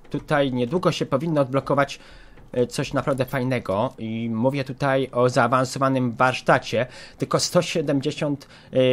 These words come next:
pięć K T I, czyli trzeba będzie troszeczkę poczekać, ale nie będziemy czekać, tylko musimy się zabierać, e, do roboty. Moi drodzy, na pewno sobie zbudujemy wiertło P trzy.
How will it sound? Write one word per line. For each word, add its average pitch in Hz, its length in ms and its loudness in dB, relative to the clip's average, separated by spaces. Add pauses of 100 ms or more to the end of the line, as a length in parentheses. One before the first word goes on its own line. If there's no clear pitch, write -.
(160)
pięć 147 480 -4
K 135 160 -2
T 151 200 -2 (120)
I, 131 260 0
czyli 123 260 -4
trzeba 135 220 0
będzie 131 240 2
troszeczkę 135 340 -6
poczekać, - 460 -4
ale 113 200 0
nie 143 100 0
będziemy 151 320 0
czekać, 143 380 -2
tylko 160 240 -6
musimy 151 320 -4
się 147 160 -4
zabierać, 135 520 0 (320)
e, 123 120 4
do 143 200 2
roboty. 139 440 4
Moi 107 220 0
drodzy, 139 260 2
na 135 140 2
pewno 151 460 2
sobie 135 300 0
zbudujemy 131 580 0
wiertło 135 360 0
P 139 140 -2
trzy. - 360 -4